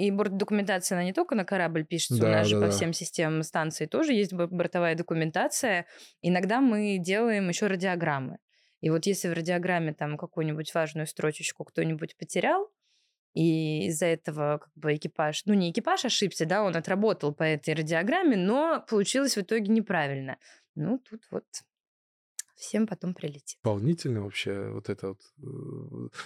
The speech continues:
Speaker 2: заполнять, э, планировать вообще? Насколько, ну, такое, есть ли какой-то такой мандраж, когда это, этим занимаешься, или уже на автомате?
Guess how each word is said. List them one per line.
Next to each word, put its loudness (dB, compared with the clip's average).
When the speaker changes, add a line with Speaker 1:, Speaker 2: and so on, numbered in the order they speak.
Speaker 2:
заполнять, -2
э, -2
планировать 0
вообще? -6
Насколько, 0
ну, 2
такое, 0
есть 0
ли 4
какой-то -6
такой -4
мандраж, 0
когда -6
это, -10
этим -4
занимаешься, -6
или -2
уже 2
на -6
автомате? -12